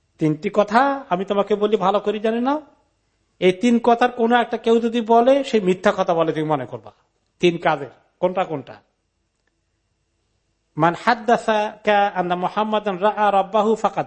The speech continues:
কাযাব। যে ব্যক্তি তোমাকে বলবে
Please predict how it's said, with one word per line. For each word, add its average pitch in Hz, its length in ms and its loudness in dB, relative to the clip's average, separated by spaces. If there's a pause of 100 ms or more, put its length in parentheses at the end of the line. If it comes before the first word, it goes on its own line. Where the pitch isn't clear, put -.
কাযাব। 139 280 -4 (1120)
যে 190 240 4
ব্যক্তি 233 760 -2
তোমাকে 190 320 -2
বলবে 190 760 2